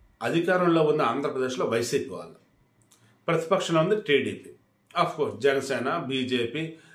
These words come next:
కాంగ్రెస్, లైక్ ఇవన్నీ ఉన్నా కానీ, ఆ, జనరల్గా ప్రతిపక్షం ఉన్నప్పుడు ఇక టీడీపీ కనిపిస్తుంది.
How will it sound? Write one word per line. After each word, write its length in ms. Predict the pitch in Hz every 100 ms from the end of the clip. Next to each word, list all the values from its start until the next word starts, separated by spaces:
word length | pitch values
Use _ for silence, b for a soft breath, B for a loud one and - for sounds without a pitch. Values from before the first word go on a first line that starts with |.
| B -
కాంగ్రెస్, 380 | 135 127 127 156
లైక్ 220 | 127 131
ఇవన్నీ 240 | 127 131
ఉన్నా 220 | 127 123
కానీ, 460 | 135 143 202 240 - - b b b -
ఆ, 40 | 190
జనరల్గా 440 | 165 170 160 170
ప్రతిపక్షం 420 | 143 143 151 139
ఉన్నప్పుడు 240 | 143 139 233
ఇక 360 | 151 135 113 -
టీడీపీ 360 | 131 123 180
కనిపిస్తుంది. 500 | 202 117 - - -